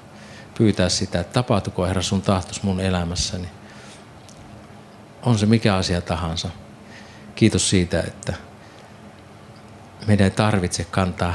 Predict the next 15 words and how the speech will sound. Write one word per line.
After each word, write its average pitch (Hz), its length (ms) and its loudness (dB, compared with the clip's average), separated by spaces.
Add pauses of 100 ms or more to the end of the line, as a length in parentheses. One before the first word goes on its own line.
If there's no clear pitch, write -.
häpeää 87 500 0
elämässämme – 90 760 -2 (500)
vaan 95 120 2
me 92 80 2
saadaan 92 640 2
kääntyä 92 360 0
sun 92 260 -2
puoleesi, 90 460 2
joka - 180 -4
annat 90 340 -2
syntiä 90 500 -2
anteeksi, 90 440 -4
annon 90 200 0
ja 87 120 2
armahduksen. 90 680 -4